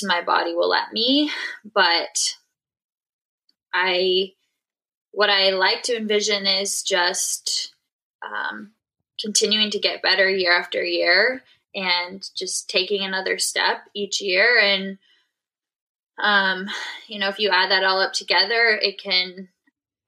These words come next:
add up kind of quickly in the sum of another five years. Um, but I don't really like to envision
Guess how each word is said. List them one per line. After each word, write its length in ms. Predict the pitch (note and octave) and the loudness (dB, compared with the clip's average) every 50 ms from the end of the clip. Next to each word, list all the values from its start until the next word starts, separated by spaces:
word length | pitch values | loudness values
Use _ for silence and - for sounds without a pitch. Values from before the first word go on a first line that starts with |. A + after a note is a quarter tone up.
| _ - | _ 0
add 200 | - E3+ E3+ F3+ | 2 2 4 2
up 120 | F#3 F#3 - - | 2 -2 -4 -6
kind 160 | F#3+ F#3 F#3 | -6 -6 -6
of 100 | F#3+ - | -2 0
quickly 480 | C4 - - - - F#3+ F3 F3+ F3+ | 0 0 0 2 0 2 2 2 2
in 280 | F3+ E3+ F3 F3+ F3+ F3+ | 0 0 -2 -4 -6 -8
the 120 | F#3 F#3 | -4 -2
sum 300 | F#3 - - E3+ E3+ E3+ | -2 2 2 2 0 0
of 260 | E3 E3 D#3+ F3+ F#3 - - - - - - - - | -2 -4 -4 -6 -8 -12 -14 -16 -16 -18 -16 -10 -6
another 400 | F#3+ F#3+ F#3 E3+ D#3 D#3 D#3+ F#3+ | -4 -2 -2 0 0 0 -2 -2
five 340 | - - F#3 - - - - | 0 0 0 0 0 -2 0
years. 600 | F#3+ - - - - A#2 - - - - - - _ _ _ - | 0 2 2 2 0 -4 -6 -4 -4 -6 -6 -8 _ _ _ -2
Um, 420 | - F#3+ F3 D#3 C#3 - G#3 G3+ - _ | -2 -2 -2 -2 -6 -8 -10 -12 -8 _
but 120 | - G3 F#3 | 0 2 2
I 260 | F3+ F#3 F#3 F3+ - _ - | 2 2 0 -2 -6 _ 0
don't 400 | G#3+ G#3 G#3+ G#3+ G#3+ A3 G#3 - | 2 2 2 2 0 -2 -4 -6
really 300 | - G#3+ G3+ G3 G3 F#3+ | 0 2 4 4 6 4
like 300 | F3+ F3 F3 F3 F3+ - | 4 4 2 0 0 -4
to 560 | - - G#3 F#3 F3 F3 E3+ E3+ E3+ F3 E3+ - _ _ _ _ _ | -4 -2 0 2 2 2 2 2 2 0 -4 -10 _ _ _ _ _
envision 800 | G3+ G3 F#3+ F#3 - F#3+ G3+ G3+ F#3+ F#3+ F#3 F#3 F3+ F3+ F3 F3 | -10 -10 -10 -2 2 2 4 4 4 2 2 2 4 2 2 2